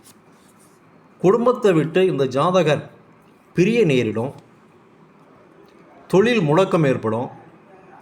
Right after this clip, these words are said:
அரசாங்கத்தால தண்டனை வரக்கூடிய அளவுக்கு பாதிப்பு இருக்கும்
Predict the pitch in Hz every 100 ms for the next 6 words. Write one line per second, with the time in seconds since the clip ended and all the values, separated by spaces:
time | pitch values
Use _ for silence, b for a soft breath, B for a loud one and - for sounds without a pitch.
0 | - _ _ _ _ - 151 208 220 240
1 | 220 208 175 156 151 123 135 180 175 156
2 | - - - _ _ _ _ _ _ _
3 | - - - - - - - _ _ _
4 | _ _ _ _ - 139 156 143 135 147
5 | 165 160 139 123 127 117 110 104 117